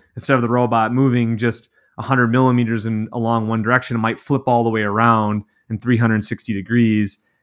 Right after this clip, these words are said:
And all of a sudden now that, that piece of sheet steel is moving very, very quickly where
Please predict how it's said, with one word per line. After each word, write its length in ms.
And 160
all 140
of 60
a 40
sudden 240
now 220
that, 300
that 220
piece 220
of 60
sheet 200
steel 280
is 80
moving 340
very, 240
very 220
quickly 340
where 380